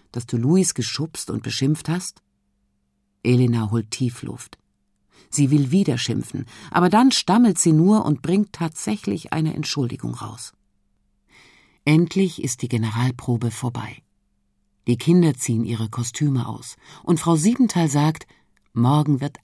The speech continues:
alles gut, ihr werdet sehen.“ Mila glaubt das vielleicht auch. Und weil Luis dasteht und irgendwie traurig guckt, stößt sie ihn an und fragt, „Sollen wir in die Kuschelecke gehen?“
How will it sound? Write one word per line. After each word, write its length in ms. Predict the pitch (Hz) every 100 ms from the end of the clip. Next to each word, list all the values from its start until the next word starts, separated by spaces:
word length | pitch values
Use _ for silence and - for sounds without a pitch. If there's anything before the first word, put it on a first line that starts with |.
| -
alles 380 | 160 175 -
gut, 340 | - - - - _ _
ihr 160 | - 143
werdet 300 | 127 120 120
sehen.“ 320 | - 104 131 _ _ _ _ _ _ _ _ _ - - -
Mila 420 | 147 143 160 208
glaubt 400 | - 139 127 -
das 160 | 143
vielleicht 480 | - 165 156 147 -
auch. 360 | - 196 131 _ _ _ _ _ - -
Und 180 | 180
weil 140 | 165 165
Luis 380 | 196 269 208 -
dasteht 500 | 185 220 - 175 156
und 180 | 156 -
irgendwie 480 | 220 214 190 160
traurig 480 | 156 - 170 196 156
guckt, 300 | - 214 - - - _
stößt 440 | - - 208 247 -
sie 100 | 175
ihn 180 | 143 151
an 200 | 165 196
und 140 | 160
fragt, 380 | - 147 160 - _ _ _ _ _ _
„Sollen 360 | - 117 131 139
wir 140 | 131
in 80 | 123
die 160 | 127
Kuschelecke 640 | - - 131 - - - 160
gehen?“ 360 | 160 160 180